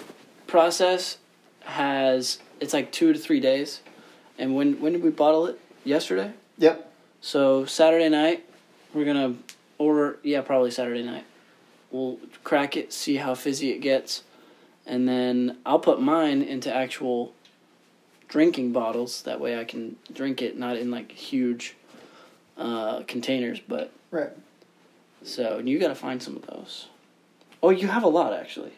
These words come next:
Speaker 1: I forgot.
Speaker 2: Yeah.
Speaker 1: We've stored, like,
Speaker 2: I've got
Speaker 1: four.
Speaker 2: four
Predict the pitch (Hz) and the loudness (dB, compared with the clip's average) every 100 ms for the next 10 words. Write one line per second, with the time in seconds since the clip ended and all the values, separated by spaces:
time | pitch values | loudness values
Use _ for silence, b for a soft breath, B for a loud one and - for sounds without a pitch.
0 | _ _ - - - - - - _ - | _ _ -20 -14 -8 -6 -6 -10 _ -6
1 | 151 151 - - - 151 127 135 139 - | 2 4 4 -2 -2 0 0 4 4 4
2 | - - - 143 139 131 123 | 0 -2 4 6 6 2 -2